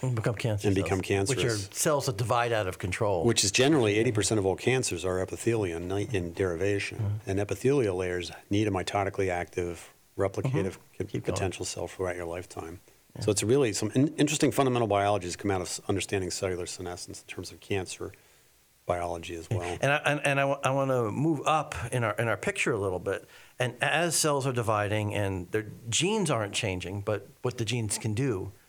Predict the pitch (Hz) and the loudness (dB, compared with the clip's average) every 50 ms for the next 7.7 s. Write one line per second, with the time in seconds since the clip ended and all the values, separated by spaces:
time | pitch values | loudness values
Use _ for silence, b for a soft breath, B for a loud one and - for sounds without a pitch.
0 | b b b _ 101 101 - 175 196 190 175 143 139 131 104 117 117 110 - - | b b b _ 0 2 4 6 6 6 6 6 4 4 4 4 4 4 2 0
1 | - - 92 - - 101 92 82 - 95 82 82 87 85 - - 104 92 85 87 | -4 -4 -4 0 2 2 2 4 2 0 -2 -4 -6 -6 -6 -4 -4 -4 -2 -2
2 | 98 - - 101 98 92 87 80 - - 107 90 85 82 82 - - - _ - | -4 -2 -2 -2 -4 -4 -6 -8 -4 -2 -2 -2 -2 -4 -8 -8 -10 -6 _ -4
3 | 151 - - - 151 151 160 156 156 156 135 107 120 131 - - 160 151 147 147 | -4 -4 -4 -6 -2 0 2 2 0 0 -2 -2 -2 0 2 2 4 4 4 4
4 | 151 160 156 147 139 135 - 147 139 - - 131 127 123 120 117 110 107 113 117 | 4 4 4 4 2 2 2 0 0 2 2 2 2 2 2 2 2 2 2 2
5 | 120 110 98 90 90 - - - - - 98 95 92 92 - - - 143 127 123 | 2 0 0 -2 -2 -4 -8 -10 -4 -2 0 2 2 0 -2 -2 -2 0 0 2
6 | 123 139 139 127 - 143 123 120 - - - - 156 139 127 127 120 110 - - | 2 0 0 0 0 -2 -2 -2 -2 -2 -2 0 0 0 0 0 0 0 0 0
7 | 151 156 160 139 127 117 - 131 117 107 104 98 98 95 | 0 0 2 0 0 0 0 0 2 2 2 2 0 -2